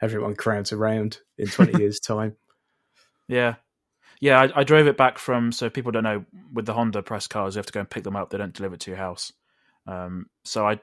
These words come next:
Speaker 2: I'm about a hundred miles away from their, their press office. And on the drive home, I was, I was a bit nervous.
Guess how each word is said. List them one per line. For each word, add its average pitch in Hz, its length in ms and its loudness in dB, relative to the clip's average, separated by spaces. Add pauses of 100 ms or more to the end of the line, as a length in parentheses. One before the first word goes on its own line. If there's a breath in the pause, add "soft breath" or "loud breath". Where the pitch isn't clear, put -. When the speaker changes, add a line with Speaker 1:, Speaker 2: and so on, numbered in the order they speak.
(120)
Speaker 2:
I'm 107 100 0
about 104 180 -4
a 95 40 -8
hundred 104 320 -6
miles 98 240 -4
away 90 160 -6
from 95 180 -14
their, 92 240 -8 (360)
their 92 120 -8
press - 260 -12
office. - 380 -14 (320 soft breath)
And 110 100 0
on 110 100 0
the 110 80 -2
drive 104 280 -2
home, 98 260 -4
I 95 60 -4
was, 95 180 -8 (160)
I 104 120 0
was 104 180 -2
a 95 60 -8
bit 92 160 -6
nervous. 90 480 -10